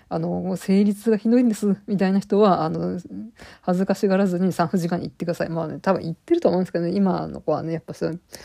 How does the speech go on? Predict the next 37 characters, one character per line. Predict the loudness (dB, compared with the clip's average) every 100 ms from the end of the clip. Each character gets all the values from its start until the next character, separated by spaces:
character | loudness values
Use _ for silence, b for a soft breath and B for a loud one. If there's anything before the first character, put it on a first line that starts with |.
| B B
い | -2
ろ | 2 2
い |
ろ | 2
や | 0
っ | 2
ぱ | 0 0
情 | 0 2
報 | 2 2 0 0
を | 0
ね、 | -2 0
取 | 2 4
る | 2
の | -2
が | -4
上 | -2 -2
手 |
い | -2
ん |
で、 | -6 -4
多 | -4
分 | -2
行 | -4
っ |
て | 0 2
る | 4
と | 4
思 | 4
う | 0
ん |
で |
す | 0
け | 4
ど、 | 6 6 2 B B B B _
う | -2
ー | 0 2 2 2 2
ん | 0 -2